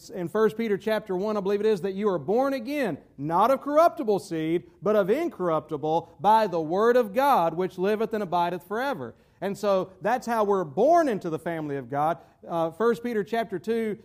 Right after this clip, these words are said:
verse number two, I believe, says, "As sincere, or as newborn babes desire the sincere milk of the word of God, that ye may grow thereby." So we're saved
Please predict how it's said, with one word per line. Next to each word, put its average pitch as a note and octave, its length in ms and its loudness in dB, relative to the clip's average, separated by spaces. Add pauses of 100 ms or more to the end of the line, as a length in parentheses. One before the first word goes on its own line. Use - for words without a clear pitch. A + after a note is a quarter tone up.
(160)
verse A#3+ 280 -2
number F#3+ 220 -2
two, F3+ 240 -2
I D#3+ 100 0
believe, D#3 360 -4
says, G3+ 340 -4
"As F#3+ 340 -10
sincere, B3 760 -4 (100)
or G3+ 160 0
as F3 200 -4
newborn A#3+ 520 -2
babes A3 420 -2
desire E3 880 -2 (220)
the F#3 140 0
sincere B3+ 720 -2
milk G3+ 600 0
of G3+ 240 0
the F#3 80 -2
word C4 300 0
of D#3 160 -2
God, C#3 440 0 (240)
that G#3+ 200 -2
ye A3+ 80 -6
may G#3 260 0
grow A3+ 680 2 (160)
thereby." G#3 800 0
So G#3 200 -4
we're F#3+ 180 -2
saved C4 720 2